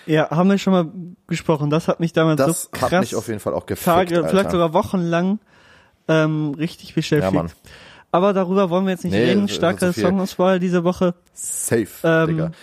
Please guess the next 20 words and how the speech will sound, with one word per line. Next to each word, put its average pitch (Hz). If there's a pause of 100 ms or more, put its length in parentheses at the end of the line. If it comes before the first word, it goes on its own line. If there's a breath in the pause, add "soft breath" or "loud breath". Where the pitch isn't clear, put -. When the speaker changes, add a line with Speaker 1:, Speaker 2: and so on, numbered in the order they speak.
(120 loud breath)
Speaker 2:
Das 190
Speaker 1:
euch 226
Speaker 2:
war 135
Speaker 1:
die 202
Songs 202
an. 202
Speaker 2:
auf -
jeden 151
Fall. 143
Speaker 1:
Auf 160
jeden 185
Fall. 180 (380 soft breath)
Speaker 2:
Und 120
das 127
war 131
die 135
Fritteuse, 147
oder? 175
Speaker 1:
Und, 208
äh, 165